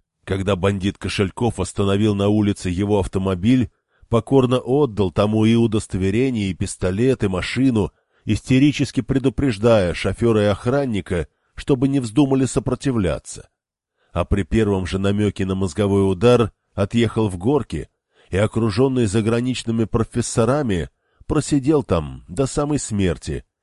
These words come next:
которой тоже панически боялся. Там он то просил у Сталина яду, то тоскливо выл на Луну от страха перед неизбежным концом. Зато Лев Давидович блаженствовал.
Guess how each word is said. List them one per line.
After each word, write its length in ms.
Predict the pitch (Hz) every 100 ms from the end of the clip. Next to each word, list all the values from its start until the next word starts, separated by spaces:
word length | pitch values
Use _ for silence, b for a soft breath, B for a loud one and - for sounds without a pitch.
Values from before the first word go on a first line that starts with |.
| _
которой 420 | 110 104 110 104
тоже 380 | - 147 98 76
панически 640 | - 90 87 - 80 -
боялся. 680 | 80 95 90 69 57 - - _ _ _ _ _ _ -
Там 220 | 139 139
он 280 | 101 87 76 -
то 120 | 147
просил 420 | - 101 - 101
у 60 | 98
Сталина 420 | - 110 95 90
яду, 580 | 85 82 135 117 110 87 _ _ _
то 180 | 143 139
тоскливо 560 | - 127 - 135 135 139
выл 300 | 127 147 98
на 140 | 92
Луну 340 | 92 110 123
от 140 | 107 -
страха 640 | - 127 139 120 120 107 - _
перед 300 | - 113 123
неизбежным 680 | 117 131 117 101 120 104 110
концом. 680 | - 123 120 - 85 65 - _ _ _ _ -
Зато 720 | 90 95 90 101 98 95 80 -
Лев 300 | 92 98 90
Давидович 600 | 92 90 131 87 76 73
блаженствовал. 1040 | 82 90 76 85 69 - 65 65 57